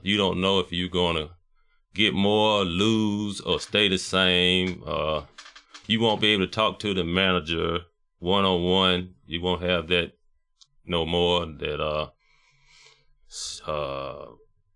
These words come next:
they can't have a, a, a relationship with the worker anymore. And that it was just, uh,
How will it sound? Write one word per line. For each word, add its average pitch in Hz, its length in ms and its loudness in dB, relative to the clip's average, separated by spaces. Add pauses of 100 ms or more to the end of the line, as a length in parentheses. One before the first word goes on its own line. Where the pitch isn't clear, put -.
they 92 160 0
can't 98 340 2
have 92 160 2
a, 87 40 2
a, 76 680 -2 (240)
a 73 40 -8
relationship 85 720 0
with 90 200 -2
the 78 100 -10
worker 80 420 -2
anymore. 76 560 -4 (480)
And 73 420 -10
that 78 340 -4 (1400)
it 92 140 0
was 90 160 0
just, 87 320 0
uh, 80 380 2